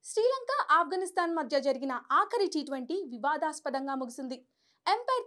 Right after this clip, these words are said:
తప్పిదంతో మ్యాచ్ ఫలితం మారిందని శ్రీలంక టీ ట్వంటీ జట్టు కెప్టెన్ హస్రంగా తీవ్ర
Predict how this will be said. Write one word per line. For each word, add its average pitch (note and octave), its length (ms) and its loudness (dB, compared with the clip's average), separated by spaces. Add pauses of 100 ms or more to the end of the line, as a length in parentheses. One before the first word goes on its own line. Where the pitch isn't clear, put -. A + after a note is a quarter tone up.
తప్పిదంతో C#4+ 680 0
మ్యాచ్ C4 320 -2
ఫలితం C4+ 360 -2
మారిందని E4 600 0 (240)
శ్రీలంక A4+ 580 4
టీ E4+ 100 0
ట్వంటీ F4+ 320 -2
జట్టు C4+ 280 -2
కెప్టెన్ C4 400 0 (320)
హస్రంగా G4 500 2
తీవ్ర D#4+ 440 -2